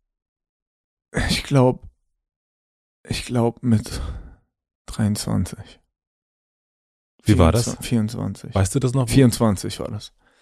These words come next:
Speaker 2: Weißt du das noch, wie das für dich war?
Speaker 1: Ich, nee, ich hab's nicht wahrgenommen, weil da hab ich zu der Zeit, also man muss sich vorstellen, zwischen sechzehn und zwanzig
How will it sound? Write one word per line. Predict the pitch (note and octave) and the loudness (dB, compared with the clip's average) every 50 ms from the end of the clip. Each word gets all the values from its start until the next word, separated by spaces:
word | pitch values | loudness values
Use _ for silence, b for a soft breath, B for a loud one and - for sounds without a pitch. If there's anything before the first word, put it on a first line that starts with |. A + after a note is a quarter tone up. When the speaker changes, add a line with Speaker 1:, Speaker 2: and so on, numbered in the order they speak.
| _ - | _ -4
Speaker 2:
Weißt | - F2 - - | -2 -2 0 0
du | A#2 | -2
das | A#2 - | -2 0
noch, | B2+ A#2+ G2+ G#2+ G#2 A2 | 0 -2 -2 -2 -2 0
wie | A#2 | 0
das | A#2 A2 - | 0 0 0
für | - G#2+ | -4 -4
dich | G#2 F2+ E2+ | -4 -4 -2
war? | F#2+ F#2+ A2 C3 B2 - _ _ _ _ _ _ _ _ _ _ _ _ _ _ _ _ _ _ _ _ _ _ _ | -2 -2 -2 -2 -6 -10 _ _ _ _ _ _ _ _ _ _ _ _ _ _ _ _ _ _ _ _ _ _ _
Speaker 1:
Ich, | - A2 A2+ G2 - - - - - _ _ _ _ _ _ _ _ - | -6 -6 -4 -6 -6 -8 -12 -14 -16 _ _ _ _ _ _ _ _ 0
nee, | C3+ A2+ A2 G#2+ F#2 E2 D#2+ - - - _ - | 4 4 6 4 4 2 -2 -8 -16 -14 _ -8
ich | G#2+ - - | -4 0 0
hab's | G2+ - - | 0 2 2
nicht | B2+ A#2+ - A2+ | 2 2 2 4
wahrgenommen, | A2 G2+ G2+ G2+ G2+ G2 | 2 2 4 4 4 2
weil | G2 G2 | 2 2
da | G2 A2+ A#2 B2+ | 4 4 6 6
hab | A#2+ B2+ | 6 4
ich | C3+ C3 - - | 2 0 -2 -4
zu | - - | -8 -2
der | A#2+ A2+ A2 A2+ - | 2 2 2 2 2
Zeit, | - - A#2+ B2 - - - - - - - _ - | 0 0 0 0 -2 -4 -10 -18 -20 -20 -12 _ 0
also | B2+ A2+ A#2 A2+ | 0 2 4 4
man | A2 A2 A#2 | 6 6 6
muss | A#2+ - | 4 4
sich | - A2+ - | 2 0 2
vorstellen, | - B2+ A#2 - A#2+ A2+ G#2+ | 2 2 2 2 2 0 0
zwischen | - A#2+ G#2 G#2+ A2 | 0 0 2 2 4
sechzehn | G2+ G#2+ A#2+ B2 - - - C3 B2 C3 C#3+ - | 4 4 4 2 2 -2 0 0 2 2 0 -2
und | - A#2+ A2 - | -4 -4 -4 -4
zwanzig | - - G#2+ A#2+ B2+ A#2+ - B2+ B2+ C3 - - | -2 0 2 2 2 2 2 0 0 0 -2 -8